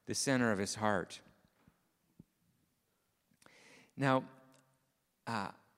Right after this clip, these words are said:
I find that really comforting. I find it comforting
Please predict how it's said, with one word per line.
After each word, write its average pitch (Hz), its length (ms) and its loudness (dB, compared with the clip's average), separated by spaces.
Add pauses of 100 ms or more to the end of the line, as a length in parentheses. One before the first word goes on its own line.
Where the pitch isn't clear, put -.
(380)
I 185 120 -2
find 113 300 0
that 120 160 0
really 123 180 2
comforting. 113 480 -6 (1200)
I 151 100 0
find 170 260 0
it 147 120 -2
comforting 113 640 -2